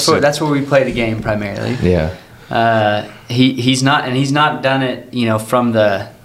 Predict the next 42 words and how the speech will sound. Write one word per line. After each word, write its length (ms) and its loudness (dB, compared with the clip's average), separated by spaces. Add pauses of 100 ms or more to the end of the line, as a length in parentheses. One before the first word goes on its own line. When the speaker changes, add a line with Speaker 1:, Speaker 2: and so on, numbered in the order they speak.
(720)
Speaker 2:
the, 180 2
the 180 0
amount 340 2
of 60 -10
time 260 2
and 100 -6
commitment 420 -6
that, 260 -12
that 420 -6
kinda 220 0
you 160 6
and 80 4
I 220 0
have, 360 -14
have 240 -6
put 160 0
into 300 2
it. 240 -2 (560)
Some 260 0
days 280 2
of 40 -10
the 60 -4
week, 260 -2
he's 160 0
not 240 -2
played 160 -6
that 160 -6
game. 220 -16 (120)
Speaker 1:
Yeah, 240 0
Speaker 3:
Hey, 220 2
I'll 140 2
Speaker 1:
that's 100 -2
Speaker 3:
be 60 2
the, 60 2
Speaker 1:
fair. 340 0
Speaker 3:
I'll 120 0
be 100 2
the 60 2
first 280 0
to 80 -14
tell 160 4
you, 240 0